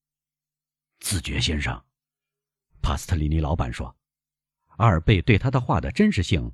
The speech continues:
提出怀疑，总是深深伤害到他的自尊心。我没有跟您说话，而是跟您的旅伴说话。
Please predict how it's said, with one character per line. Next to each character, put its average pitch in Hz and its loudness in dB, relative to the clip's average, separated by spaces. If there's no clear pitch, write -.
提 - 2
出 120 2
怀 92 -4
疑， 120 -6
总 85 0
是 90 0
深 156 6
深 143 4
伤 170 4
害 143 0
到 104 -4
他 - -6
的 65 -4
自 64 -10
尊 65 -6
心。 - -8
我 104 2
没 92 6
有 143 4
跟 90 4
您 76 -2
说 58 -6
话， - -16
而 143 -4
是 147 2
跟 208 4
您 151 4
的 190 2
旅 98 -2
伴 98 0
说 65 -8
话。 - -14